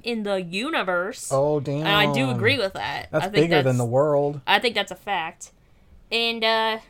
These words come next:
Speaker 1: they do a little brawl.
Speaker 2: Mm-hmm. No brawl.
Speaker 1: But what I
Speaker 2: They're
Speaker 1: thought,
Speaker 2: people.
Speaker 1: what I came away with this is the question, why don't the Lucha Brothers ever get to talk?
Speaker 2: That's a good point.
Speaker 1: 'Cause they
Speaker 2: Why?
Speaker 1: talked here, and it was great. And I just, why don't they get to ever talk?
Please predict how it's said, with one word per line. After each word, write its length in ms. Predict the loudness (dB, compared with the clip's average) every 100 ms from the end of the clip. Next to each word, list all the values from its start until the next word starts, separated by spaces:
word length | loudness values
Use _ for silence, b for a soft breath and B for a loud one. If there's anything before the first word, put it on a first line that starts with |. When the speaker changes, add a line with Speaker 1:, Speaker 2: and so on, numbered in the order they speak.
| _
Speaker 1:
they 160 | -10 -4
do 120 | -2
a 40 | 0
little 220 | 0 -2
brawl. 480 | 0 0 0 -4 -6 -8
Speaker 2:
Mm-hmm. 540 | -6 -4 -6 -8 -14
No 80 | -14
brawl. 300 | -10 -6 -4
Speaker 1:
But 120 | -2
what 100 | 2
I 80 | 2
Speaker 2:
They're 160 | 2 0
Speaker 1:
thought, 80 | 2
Speaker 2:
people. 360 | -2 -2 -4 _ _
Speaker 1:
what 180 | 4 4
I 40 |
came 260 | 4 -2 -2
away 200 | -4 -4
with 160 | -6 -6
this 300 | -6 -8 -20 _ _ -10
is 160 | -8
the 80 | -8
question, 680 | -6 -6 -4 -4 -4 -6 -10 b b b b b -18
why 420 | -8 0 2 2
don't 220 | -2 -6
the 60 | -8
Lucha 360 | -8 -8 -8
Brothers 260 | -4 -4 -6
ever 240 | -8 -8 -10
get 180 | -10
to 80 | -10
talk? 760 | -14 -16 -12 -10 -10 -12 -18 -20 _ _ _ -20 -18 -20 -16
Speaker 2:
That's 160 | -8
a 40 | -4
good 160 | -4
point. 260 | -6 -10 -6
Speaker 1:
'Cause 80 | 2
they 100 | 2
Speaker 2:
Why? 80 | 4
Speaker 1:
talked 300 | 2 2 -2
here, 380 | -4 -2 -2
and 140 | -4 -6
it 80 | -10
was 160 | -12
great. 380 | -8 -4 -4 -6 -12
And 120 | -8
I 100 | -8
just, 220 | -10 -16 _ _
why 180 | -8 -6
don't 140 | -6
they 80 | -8
get 180 | -10 -10
to 100 | -10
ever 200 | -8 -8
talk? 540 | -6 -6 -6 -10 -16